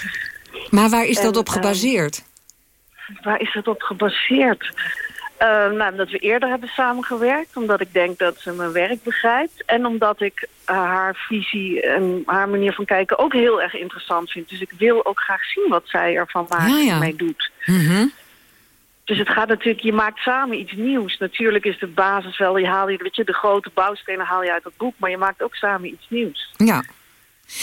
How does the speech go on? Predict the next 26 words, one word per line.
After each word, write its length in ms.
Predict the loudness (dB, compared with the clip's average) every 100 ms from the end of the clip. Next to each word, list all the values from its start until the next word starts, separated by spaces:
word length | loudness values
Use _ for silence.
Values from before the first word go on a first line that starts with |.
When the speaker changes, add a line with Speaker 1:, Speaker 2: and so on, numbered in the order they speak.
| -6 2
Speaker 1:
En, 200 | 2 4
en 200 | 4 4
nu, 160 | 4
nu 240 | 4 4 4
was 200 | 2 2
Nena 580 | 2 4 4 2 0 -2
het, 200 | -6 -6
het 180 | -8 -4
verhaal 440 | -2 2 2 2
van, 360 | 0 0 2 2
eh, 180 | 2 2
van 200 | 2 0
Saskia, 720 | 2 2 2 2 2 4 4
haar 180 | 4 2
persoonlijke 680 | -2 -2 2 4 4 2 0
verhaal 500 | -2 -2 0 0 0
ook. 280 | 0 0 0
En 160 | 2
dit 180 | 2 2
is 140 | -2 -2
natuurlijk 360 | -2 -2 0
heel 160 | 2 2
nadrukkelijk 600 | 2 2 0 0 -2 -2
jouw 280 | 2 2 2
verhaal, 560 | 0 0 0 0 0
eh, 120 | 0